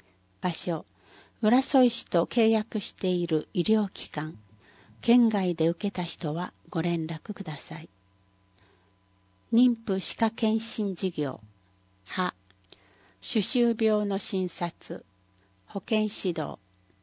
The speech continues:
対象、妊婦さん。場所、浦添市と契約している歯科医療機関。親子健康手帳交付時に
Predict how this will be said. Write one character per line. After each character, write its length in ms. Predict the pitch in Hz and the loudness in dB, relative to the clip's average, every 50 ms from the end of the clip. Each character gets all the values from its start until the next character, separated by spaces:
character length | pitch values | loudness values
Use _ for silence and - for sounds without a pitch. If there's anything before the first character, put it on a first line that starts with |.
| _ _ _ _ _ _ _ _ - | _ _ _ _ _ _ _ _ -6
対 220 | - 208 190 185 | -4 -2 -2 -2
象、 460 | 180 - - - 175 170 165 170 170 - _ _ - _ _ _ _ _ _ _ _ _ _ - | -2 -4 -6 -4 -2 -2 -2 -4 -8 -12 _ _ -20 _ _ _ _ _ _ _ _ _ _ 0
妊 200 | 202 208 226 220 220 220 | 2 4 4 4 2 -2
婦 100 | - 190 | -6 -8
さ 220 | - - - 139 151 | -6 -6 -6 -6 -6
ん。 120 | 160 180 - _ _ _ _ _ _ - - - - _ _ _ _ _ - | -8 -10 -14 _ _ _ _ _ _ -20 -20 -20 -20 _ _ _ _ _ -6
場 100 | 190 175 | -6 -6
所、 380 | - - - 196 180 175 165 - _ _ _ _ _ _ _ _ _ _ _ _ _ _ _ _ _ _ _ _ _ _ - - | -6 -6 -4 -4 -4 -4 -4 -8 _ _ _ _ _ _ _ _ _ _ _ _ _ _ _ _ _ _ _ _ _ _ 2 4
浦 200 | 208 233 247 247 | 4 6 4 4
添 280 | - - 254 240 240 | 2 0 2 2 2
市 100 | - - | 0 -2
と 140 | - 196 185 | -2 -4 -2
契 260 | - - 214 208 208 | 0 0 0 2 2
約 320 | 208 202 190 - - 208 190 | 2 0 -2 -4 -4 -6 -6
し 140 | - - | -6 -8
て 180 | - - - 185 | -12 -8 -4 -2
い 160 | 175 175 165 | 0 0 0
る 160 | 156 160 151 - | -2 -2 -6 -6
歯 160 | - - - - | -8 -10 -6 -2
科 160 | - 233 233 | 0 0 2
医 120 | 226 220 214 | 2 0 0
療 260 | - 208 202 202 202 | 0 -2 -2 -2 -4
機 180 | - - - - | -8 -12 -14 -10
関。 220 | - 147 170 - _ _ _ _ _ _ _ _ _ _ _ _ _ _ _ - | -10 -10 -10 -12 _ _ _ _ _ _ _ _ _ _ _ _ _ _ _ -2
親 200 | 202 214 247 262 | 2 2 2 2
子 140 | - 233 214 | 2 0 -2
健 320 | - - 220 220 220 220 226 - - | 0 -2 -2 -2 -2 -2 -4 -6 -4
康 180 | 220 208 208 208 | -2 -2 -2 -2
手 180 | - 208 202 | -4 -6 -6
帳 320 | - - - 208 202 196 - - | -6 -4 -4 -2 -2 -4 -4 -4
交 140 | - 208 214 | -2 -2 -2
付 180 | - - 214 185 | -2 -4 -8 -6
時 200 | - - 165 165 | -4 -4 -4 -4
に 200 | 165 165 - | -4 -6 -8